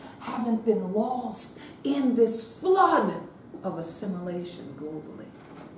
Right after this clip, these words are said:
into one massive story that somehow is literally whitewashed, that says there's no color in it. And so therefore we go to the museums and we want to look at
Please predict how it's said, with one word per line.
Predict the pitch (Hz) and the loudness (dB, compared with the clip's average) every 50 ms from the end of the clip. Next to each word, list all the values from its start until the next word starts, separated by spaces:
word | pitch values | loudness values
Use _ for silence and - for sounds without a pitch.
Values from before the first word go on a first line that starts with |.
| - - - - - - - - | -18 -20 -20 -20 -20 -14 -4 0
into | 196 196 196 196 196 180 | 2 4 4 4 2 -2
one | 160 175 226 247 233 233 220 208 | -2 0 0 2 4 4 4 2
massive | - 220 226 233 240 - - 202 196 196 | 2 0 -2 -4 -6 -4 -4 -4 -4 -4
story | - - - - 269 226 220 220 202 185 | -6 -6 -4 -2 0 0 0 0 -2 -4
that | 170 185 185 - | -4 -6 -6 -6
somehow | - - - 262 262 247 254 247 247 262 262 262 240 247 | -8 -8 -8 -8 -6 -6 -6 -6 -6 -4 -2 -2 -2 0
is | 254 254 - 220 | -2 -2 -2 -4
literally | 233 233 262 285 269 269 277 277 262 277 | -4 -6 -6 -4 -4 -4 -4 -4 -4 -4
whitewashed, | 269 269 294 285 285 302 - - 226 233 - - - - - - - - - - - - - - - | -4 -4 -2 -2 -4 -4 -4 -4 -4 -2 0 0 0 -2 -2 -4 -8 -12 -14 -14 -14 -14 -14 -2 2
that | 240 254 - - | 4 4 4 4
says | - - 285 277 247 233 240 - | 4 4 2 2 2 0 -2 -2
there's | - 254 226 214 214 196 | 0 0 0 0 0 0
no | 208 214 208 - | 0 0 0 0
color | - - - 330 311 294 - - - - | -2 -4 -2 0 2 2 2 0 -2 -4
in | - - | -8 -10
it. | - - - - - - - - - - - - - - - - - - - - - - 190 - - - - - - | -12 -14 -14 -16 -18 -20 -20 -20 -20 -20 -20 -20 -20 -20 -20 -20 -20 -20 -20 -16 -12 -12 -12 -10 -12 -14 -14 -8 -4
And | 175 170 165 | -4 -2 -2
so | - - 226 185 | 2 4 4 4
therefore | 165 - 196 196 196 196 190 - 202 196 196 185 | 4 2 0 0 0 -2 -4 -4 -4 -2 -2 0
we | 170 175 170 | 0 0 -2
go | - - 196 190 190 | 0 0 0 0 0
to | 190 190 175 | 0 -2 -4
the | 165 175 | -4 -4
museums | 156 165 170 175 165 - 208 233 233 220 220 208 190 - | -4 -4 -4 -4 -4 -4 -2 -2 0 0 0 -2 -2 -4
and | 185 160 156 156 - - - - | -4 -4 -4 -6 -10 -14 -10 -6
we | 175 196 | -4 -2
want | 190 185 196 196 196 - - | 0 2 2 0 0 -2 -4
to | 214 | -4
look | 180 175 202 220 214 196 | -4 -2 -2 -2 -2 -2
at | 185 185 - - | -6 -8 -10 -12